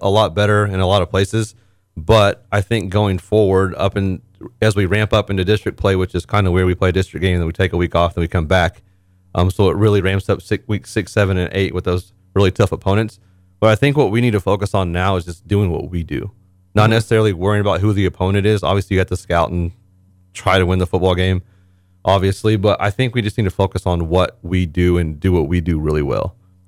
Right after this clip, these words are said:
Speaker 1: Um, we didn't do what we do really well at times on Friday night.
Speaker 2: And what is that?
Speaker 1: <laughs> Well, if you look at it, we ran the football pretty well against Prairie View. We could
Speaker 2: Yeah.
Speaker 1: kinda do what we wanted to do. They were just,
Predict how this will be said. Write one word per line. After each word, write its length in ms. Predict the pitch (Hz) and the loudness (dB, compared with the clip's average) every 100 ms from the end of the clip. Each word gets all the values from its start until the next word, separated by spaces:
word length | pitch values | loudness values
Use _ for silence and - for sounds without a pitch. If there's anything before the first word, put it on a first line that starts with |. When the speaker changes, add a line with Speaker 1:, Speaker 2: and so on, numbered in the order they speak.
| - | -2
Speaker 1:
Um, 340 | 87 82 80 - _ _ _ _ | 0 2 -2 -8 _ _ _ _
we 200 | 110 104 | -2 0
didn't 440 | 85 - 98 92 78 | 2 0 0 -4 0
do 180 | 98 | 0
what 140 | 95 69 | 2 0
we 100 | 82 | -2
do 200 | 80 78 | -4 -6
really 240 | 76 71 | -4 -4
well 300 | 67 55 78 - - | -2 -4 -6 -10 -8
at 140 | - | -8
times 260 | - 78 80 | -2 -2 -2
on 100 | 76 | -2
Friday 280 | 78 78 76 | 0 0 0
night. 280 | 82 85 - - | 0 -2 -4 -2
Speaker 2:
And 120 | 135 | 4
what 100 | 131 | 4
is 120 | 135 120 | 4 0
that? 220 | 87 - _ _ _ _ _ _ _ _ _ _ - _ 156 | -4 -6 _ _ _ _ _ _ _ _ _ _ -20 _ 0
Speaker 1:
<laughs> 140 | 139 - _ _ _ | 0 -4 _ _ _
Well, 280 | 113 127 135 | 2 4 4
if 180 | 127 123 | 0 -2
you 120 | 120 | 2
look 180 | 135 135 | 2 2
at 80 | 123 | 0
it, 80 | 107 | 2
we 100 | 101 | 0
ran 200 | 107 104 | 0 0
the 60 | |
football 300 | - 101 98 | -2 0 0
pretty 320 | 90 104 156 | 0 0 0
well 280 | 117 87 95 | 2 2 2
against 280 | 87 85 - | 0 -4 -2
Prairie 220 | 87 90 | 0 0
View. 160 | 85 92 | 0 0
We 100 | 127 | 0
could 220 | 117 82 - | -2 -6 -4
Speaker 2:
Yeah. 140 | 120 | 0
Speaker 1:
kinda 140 | 101 95 | 2 0
do 220 | 82 92 | 0 0
what 200 | 82 - | 0 -2
we 80 | 87 | -4
wanted 340 | 80 82 101 | -4 -2 -2
to 100 | 110 | 0
do. 380 | 110 127 120 110 | 0 2 0 -2
They 180 | 107 107 | 0 2
were 80 | 98 | 2
just, 340 | 90 - - | -2 -4 -18